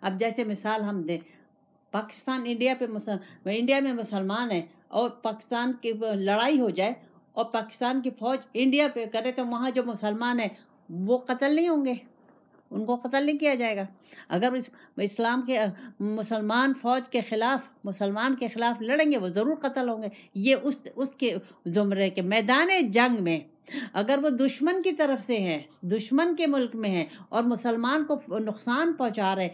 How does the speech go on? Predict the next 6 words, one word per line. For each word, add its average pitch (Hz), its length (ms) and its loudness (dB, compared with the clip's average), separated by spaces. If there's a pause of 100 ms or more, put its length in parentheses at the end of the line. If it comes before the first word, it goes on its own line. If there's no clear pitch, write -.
(180)
تو 226 100 -2
تم 240 260 2
انہیں 202 260 0
قتل 156 340 -2
کرو۔ - 140 -10 (1500)
وَلَا 214 280 0